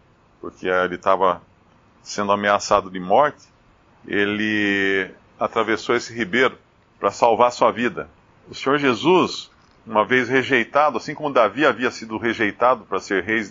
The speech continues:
rei de Israel, ele tinha sido rejeitado, Absalão queria reinar no seu lugar.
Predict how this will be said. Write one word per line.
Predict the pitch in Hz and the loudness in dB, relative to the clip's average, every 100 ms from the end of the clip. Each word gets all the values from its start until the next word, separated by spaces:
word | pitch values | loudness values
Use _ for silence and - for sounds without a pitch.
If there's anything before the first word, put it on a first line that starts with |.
| - | -10
rei | - 117 | -6 -4
de | 98 | -4
Israel, | 90 85 104 135 - _ _ _ _ _ _ _ _ - - | -2 2 2 0 -4 _ _ _ _ _ _ _ _ -20 -20
ele | 85 | -16
tinha | - 98 | -8 -8
sido | 101 | -6
rejeitado, | 98 98 101 87 104 117 117 | -4 -2 -2 -2 0 0 0
Absalão | 87 - 95 107 110 | -6 -2 0 0 -2
queria | 104 95 | -2 -2
reinar | 98 98 98 98 | -2 -4 -2 -2
no | |
seu | 92 101 | -4 -6
lugar. | 90 90 123 | -4 0 0